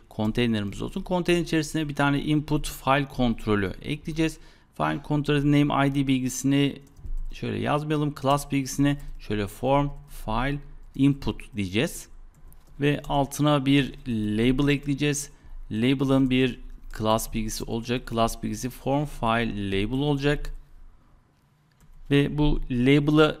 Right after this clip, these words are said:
neyle ilişkileneceğiz? Yukarıdaki input'la. Dolayısıyla şöyle custom file diyelim. Bu şekilde bir isim verelim. Gelip bunun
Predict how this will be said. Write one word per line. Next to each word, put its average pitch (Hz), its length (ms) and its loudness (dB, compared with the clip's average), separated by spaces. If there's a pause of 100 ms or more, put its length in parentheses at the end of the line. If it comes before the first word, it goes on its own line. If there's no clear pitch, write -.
(120)
neyle 139 260 4
ilişkileneceğiz? 104 600 0
Yukarıdaki 123 640 -2
input'la. 147 640 2
Dolayısıyla 123 360 -4
şöyle 123 340 -4
custom 151 520 0
file 120 420 0
diyelim. 135 240 0
Bu 117 40 -6
şekilde 113 300 -2
bir 101 80 -4
isim 160 260 -6
verelim. 156 360 0 (260)
Gelip 143 280 -4
bunun 123 300 2